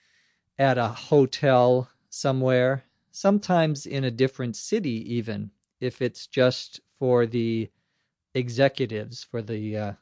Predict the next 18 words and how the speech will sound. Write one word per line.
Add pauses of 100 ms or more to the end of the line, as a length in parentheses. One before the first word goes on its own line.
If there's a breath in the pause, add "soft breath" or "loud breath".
(160)
most
important
bosses. (880)
The
word
retreat
as
a
noun
and
a
verb (520)
is
also
used
in
talking
about,